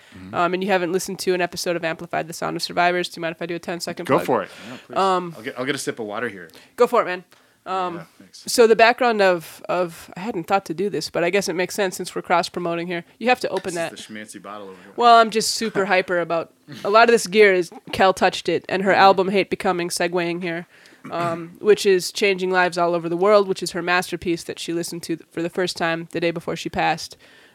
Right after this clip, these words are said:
Speaker 2: Um, traveled through a lot of what you see on this table in front of me. It went through this. Um, it went through those speakers over your right shoulder. Those are our urns.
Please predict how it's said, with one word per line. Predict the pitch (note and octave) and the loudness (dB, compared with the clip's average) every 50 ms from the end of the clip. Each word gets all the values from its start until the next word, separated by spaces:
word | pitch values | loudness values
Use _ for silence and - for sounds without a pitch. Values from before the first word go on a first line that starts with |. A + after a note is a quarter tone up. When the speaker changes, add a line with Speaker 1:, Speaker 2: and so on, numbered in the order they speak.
| _ - | _ -8
Speaker 2:
Um, | - D#3+ D3+ D3 C#3 D3+ - - _ - - | -6 -4 -4 -6 -6 -10 -14 -18 _ -16 -4
traveled | - - G3 G3 G3 F#3 F3 - | 2 6 6 6 6 4 0 -2
through | - G3 F#3 | -2 0 0
a | F3 E3 | 2 2
lot | E3+ E3+ E3+ | 2 0 0
of | F3 E3 | 0 -2
what | F3 - - | -4 -4 -4
you | F#3 | -6
see | E3+ - - F#3 F3+ E3+ E3+ | -10 -8 -6 -2 -2 -2 -2
on | E3+ F3 E3 D#3+ | -2 -6 -6 -6
this | D#3+ E3 - | -6 -8 -8
table | - - F3 E3+ E3+ | -4 -2 -2 -2 -2
in | E3+ E3+ | -4 -6
front | - - E3+ D#3+ | -6 -6 -6 -4
of | D#3+ | -4
me. | D#3+ | -6
It | C#3+ - | -6 -6
went | E3 D#3+ - | -6 -8 -8
through | - F3 E3+ | -6 -2 4
this. | E3+ G#3+ A3 G#3+ - - - - - _ - - - - - _ _ - | 6 8 8 8 6 2 -6 -8 -10 _ -20 -20 -20 -20 -20 _ _ -2
Um, | F3+ F3 F3 F3 F3 D#3+ - | 0 0 0 0 -4 -6 -8
it | F#3 D#3 | -8 -4
went | F3+ G3 F#3 - | -4 -4 -4 -4
through | - F#3+ F#3+ | -4 -4 -2
those | F3+ F#3 F3+ F3 | -2 -2 -2 -2
speakers | - - - G#3 G3 - - F#3+ F#3+ F3+ | -4 -6 -6 -6 -4 0 2 2 2 2
over | F3+ F3 F3 F3 | 2 0 2 2
your | F3 E3+ E3+ | 2 2 2
right | F3 F3+ F3+ F3 | 2 0 0 0
shoulder. | - - F3+ F3 F3+ F3 | -2 -4 -2 -2 -2 -2
Those | E3+ F3 E3+ | -4 -4 -2
are | F3 E3+ | -2 -2
our | E3 - - | -2 -2 -2
urns. | F3+ F3 E3+ E3+ E3+ E3+ - - - | -6 -6 -6 -6 -8 -10 -10 -12 -14